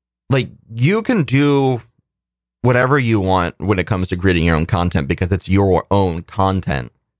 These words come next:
And you can have as much fun as you want or have as little fun as you want because, like I said,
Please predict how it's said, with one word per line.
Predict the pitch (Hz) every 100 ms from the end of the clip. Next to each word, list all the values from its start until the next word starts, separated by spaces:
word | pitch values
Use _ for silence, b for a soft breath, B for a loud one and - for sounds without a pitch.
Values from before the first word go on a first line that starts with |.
| _ _ _ -
And | 101 90 82 80 80 -
you | 92
can | 104
have | 98 98
as | 85
much | 92 101 92
fun | - 101 101
as | 85 78
you | 85
want | 92 92 -
or | 90 85
have | 80 82
as | 78
little | 92 127 104
fun | 95
as | 85 78
you | 82
want | 73 67
because, | 90 90 87
like | 92
I | 104
said, | 101 151 113